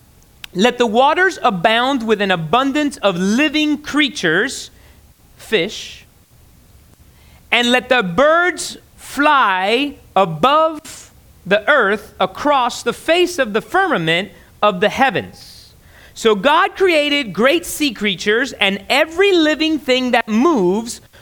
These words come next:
with which the waters abounded according to their kind,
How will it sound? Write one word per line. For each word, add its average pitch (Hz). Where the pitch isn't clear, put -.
with 254
which 240
the 220
waters 285
abounded 202
according 269
to 311
their 311
kind, 170